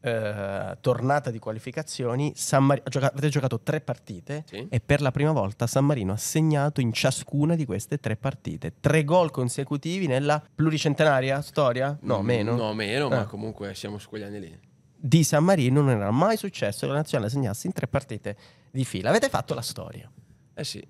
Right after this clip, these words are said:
Speaker 1: Diciamolo.
Speaker 2: sì. Abbiamo scritto una pagina, diciamo, di, di questa, di questa lunga storia. È stato bello perché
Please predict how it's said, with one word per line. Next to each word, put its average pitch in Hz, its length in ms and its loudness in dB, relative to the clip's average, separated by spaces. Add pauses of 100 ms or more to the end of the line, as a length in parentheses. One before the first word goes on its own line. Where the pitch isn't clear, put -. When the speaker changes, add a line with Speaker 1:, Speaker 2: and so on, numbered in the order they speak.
Speaker 1:
Diciamolo. - 380 -6
Speaker 2:
sì. - 80 -20 (140)
Abbiamo 139 300 -4
scritto 131 560 -6
una 120 220 -6
pagina, 104 440 -4
diciamo, 113 400 -6
di, 98 240 -8
di 101 120 -10
questa, 98 580 -8
di 92 80 -14
questa 101 260 -12
lunga 104 520 -6
storia. 123 440 -4 (720)
È - 40 -20
stato 117 280 -4
bello 139 320 0
perché 98 1300 -8